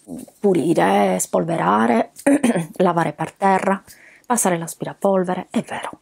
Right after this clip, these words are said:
è vero. Però possiamo magari quel giorno rimandare a domani le pulizie della casa e dedicare tutta la giornata al cucito e rimandarla domani?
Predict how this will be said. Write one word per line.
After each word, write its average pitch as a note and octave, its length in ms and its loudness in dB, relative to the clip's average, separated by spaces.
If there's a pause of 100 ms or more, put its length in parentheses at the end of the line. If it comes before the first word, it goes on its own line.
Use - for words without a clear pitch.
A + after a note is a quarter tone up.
(140)
è F#3 100 -4
vero. - 300 -12 (500)
Però G3+ 300 0 (100)
possiamo D3+ 680 -2 (360)
magari G3 360 0
quel F3 240 0
giorno E3 600 -2 (580)
rimandare F#3 580 0
a D#3+ 80 -4
domani D#3 640 -4
le F3 160 -4
pulizie E3 380 -4
della D#3+ 220 -10
casa E3+ 640 -2 (140)
e E3 240 -2
dedicare D#3+ 1000 -4 (320)
tutta - 380 -4
la D#3+ 140 -2
giornata D#3+ 840 -2 (840)
al D#3+ 160 -2
cucito G#3 560 -4 (800)
e D4 120 2
rimandarla C#4 540 4
domani? D4 440 2